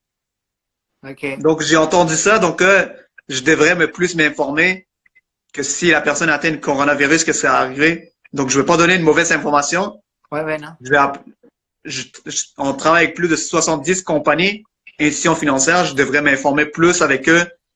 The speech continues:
Speaker 2: comment ça marche s'il arrive quelque chose comme ça.
Speaker 1: Ok, mais normalement, une assurance vie, si tu décèdes, devait couvrir les décès, peu, peu importe la maladie ou, euh,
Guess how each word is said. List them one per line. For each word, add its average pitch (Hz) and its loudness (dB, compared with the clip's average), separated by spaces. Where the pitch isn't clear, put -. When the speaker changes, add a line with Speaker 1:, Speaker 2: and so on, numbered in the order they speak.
Speaker 2:
comment 147 0
ça 147 -2
marche 156 0
s'il - -2
arrive 135 -4
quelque 127 -10
chose 147 -8
comme 123 -12
ça. 139 -12
Speaker 1:
Ok, 143 -14
mais 151 -4
normalement, 165 -6
une 147 -18
assurance 147 -14
vie, 175 -18
si 147 -20
tu - -20
décèdes, 160 -8
devait 135 -10
couvrir 147 -8
les 139 -10
décès, 143 -12
peu, 151 -8
peu 165 -10
importe 156 -8
la 143 -8
maladie 139 -12
ou, 135 -16
euh, 127 -14